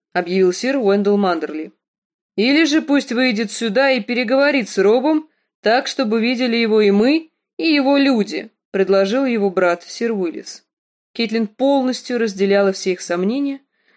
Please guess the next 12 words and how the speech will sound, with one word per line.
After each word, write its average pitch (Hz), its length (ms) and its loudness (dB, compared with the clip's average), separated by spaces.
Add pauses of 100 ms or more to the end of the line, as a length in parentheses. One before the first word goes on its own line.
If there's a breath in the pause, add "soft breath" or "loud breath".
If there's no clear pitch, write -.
(140)
но, 453 180 -2
судя 311 340 0
по - 140 -4
лицу 254 380 -2
сира 233 320 -2
Стеврона, 294 500 -2
ход 320 260 -4
разговора 240 480 0
абсолютно 233 520 -4
не 247 240 -2
удовлетворял 220 720 -2
его. 175 380 -6